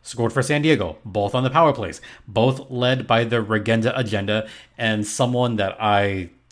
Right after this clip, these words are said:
truly love watching play, Olen Zellweger, who is still maybe a little bit too good for the A H L,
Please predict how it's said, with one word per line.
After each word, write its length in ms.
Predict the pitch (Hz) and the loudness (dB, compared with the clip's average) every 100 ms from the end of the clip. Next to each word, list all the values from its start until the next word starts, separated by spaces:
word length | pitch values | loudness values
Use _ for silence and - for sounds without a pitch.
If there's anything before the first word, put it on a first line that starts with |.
| _ | _
truly 880 | - - 131 135 185 185 160 143 127 | -14 -12 -2 4 8 10 8 6 2
love 440 | 113 110 110 110 | 2 4 6 4
watching 540 | 101 92 98 95 101 92 | 2 0 2 2 -2 -8
play, 400 | 104 92 90 85 - - _ _ - | -6 -6 -6 -8 -16 -20 _ _ 2
Olen 340 | 165 208 160 | 4 6 4
Zellweger, 720 | 110 113 101 90 82 78 73 _ _ _ _ _ _ _ _ _ | 4 2 2 -2 -6 -8 -12 _ _ _ _ _ _ _ _ _
who 260 | - 143 123 | -2 2 4
is 200 | 113 - | 2 0
still 580 | - 131 139 139 135 - _ _ _ _ _ _ _ _ - | -4 0 2 2 -2 -6 _ _ _ _ _ _ _ _ -4
maybe 340 | 165 202 208 | 2 4 6
a 60 | 175 | 6
little 180 | 160 | 4
bit 140 | 151 135 | 2 -4
too 220 | - 156 | -2 0
good 160 | 123 131 | 2 0
for 120 | 127 | -2
the 140 | 120 | -4
A 40 | 113 | -2
H 300 | 107 101 - | 0 -2 -2
L, 200 | 92 | -4